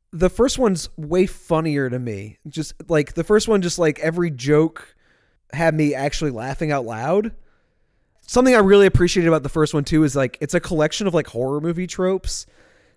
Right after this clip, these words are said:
Like, there's a, a Shining reference where John Ritter says, like, "Here's Daddy," in the, uh, hole in a door.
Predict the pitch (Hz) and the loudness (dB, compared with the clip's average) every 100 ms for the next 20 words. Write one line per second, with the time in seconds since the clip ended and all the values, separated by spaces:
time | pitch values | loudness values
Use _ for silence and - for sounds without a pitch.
0 | - 143 139 160 139 143 135 135 139 - | -4 -2 4 4 4 2 0 -2 -4 -2
1 | 156 156 160 165 160 151 _ _ _ 156 | 0 2 0 0 -4 -6 _ _ _ 0
2 | 160 156 165 165 - 160 147 151 143 139 | 2 4 2 2 0 -2 2 2 2 0
3 | 147 147 - 143 143 147 151 143 127 113 | 0 -2 -2 -4 -4 -2 -2 -2 -4 -2
4 | 139 143 151 - - - _ 156 156 147 | -2 0 -2 -4 -12 -20 _ -2 0 2
5 | 143 135 135 135 - - - 165 156 156 | 4 2 0 -4 -10 -10 2 2 4 2
6 | 147 135 131 135 143 143 | 2 0 -2 0 -2 -4